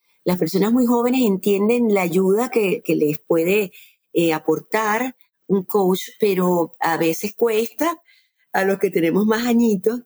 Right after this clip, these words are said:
que vivieron o que se criaron con la creencia de que si tú necesitabas ayuda,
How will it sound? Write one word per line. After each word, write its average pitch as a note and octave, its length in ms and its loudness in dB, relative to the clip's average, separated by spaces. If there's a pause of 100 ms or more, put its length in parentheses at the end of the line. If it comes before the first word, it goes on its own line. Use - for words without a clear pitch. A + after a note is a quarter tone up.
(320)
que D#3+ 140 2
vivieron G#3+ 800 0
o F3 80 0
que D#3+ 140 -2
se E3 140 -2
criaron F#3+ 540 0
con F3+ 160 2
la D#3+ 160 -2
creencia G#3+ 840 0 (420)
de G#3 140 0
que F3+ 120 -4
si F3 140 -6
tú F#3 140 0
necesitabas A3 720 -2
ayuda, G3+ 640 0